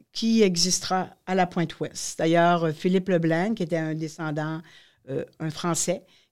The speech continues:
qui, euh, qui y travaillera, qui y vivra et occupera, euh, son poste pendant fort longtemps. Donc, oui, les gens qui naviguaient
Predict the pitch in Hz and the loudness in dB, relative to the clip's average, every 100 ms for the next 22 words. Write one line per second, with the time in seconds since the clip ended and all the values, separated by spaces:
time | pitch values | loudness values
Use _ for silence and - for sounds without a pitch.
0 | _ - 196 190 175 170 165 165 160 156 | _ -4 2 4 6 6 6 6 4 2
1 | 156 143 - - 202 190 180 - 185 170 | 0 -4 -6 -8 -2 0 -2 -6 -16 -6
2 | 220 196 175 156 147 254 - 196 196 185 | -2 0 0 -2 -6 -8 -12 -14 -12 -14
3 | 180 160 143 196 _ _ _ _ _ _ | -14 -10 -10 -10 _ _ _ _ _ _
4 | 185 185 180 180 - 202 202 202 180 170 | 4 6 6 0 -2 2 4 6 4 4
5 | - 170 175 190 - 170 160 156 151 185 | 2 2 6 6 6 6 8 6 6 8
6 | 180 170 156 - - _ _ _ _ _ | 8 8 6 2 -4 _ _ _ _ _
7 | - 170 190 208 - 180 285 330 175 185 | -4 2 2 2 -4 -6 -4 -4 2 4
8 | 180 226 214 190 175 170 151 165 226 | 6 4 6 8 8 6 6 6 4